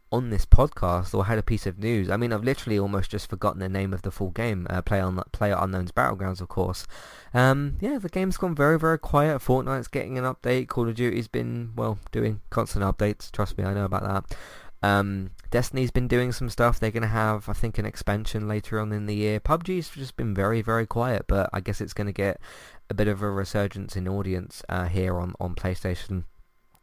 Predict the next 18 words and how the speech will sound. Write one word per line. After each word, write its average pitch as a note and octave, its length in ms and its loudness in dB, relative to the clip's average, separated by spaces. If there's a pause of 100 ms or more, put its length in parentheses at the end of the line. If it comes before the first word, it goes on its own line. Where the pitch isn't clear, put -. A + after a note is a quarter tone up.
(140)
uh, F#2 180 0
with F#2 140 -2
being F#2+ 200 0
part - 200 4
of F#2+ 120 -2
P F#2+ 100 6
S F2+ 120 -4
Plus. G2 300 0 (440)
Me, C3 160 4
myself, C#3+ 500 2 (320)
I've - 140 -2
got A2+ 120 4
no A#2+ 140 -2
interest. A#2 540 4
I G2+ 60 4
played G#2+ 280 0
pub G#2 220 2
G, G2+ 500 0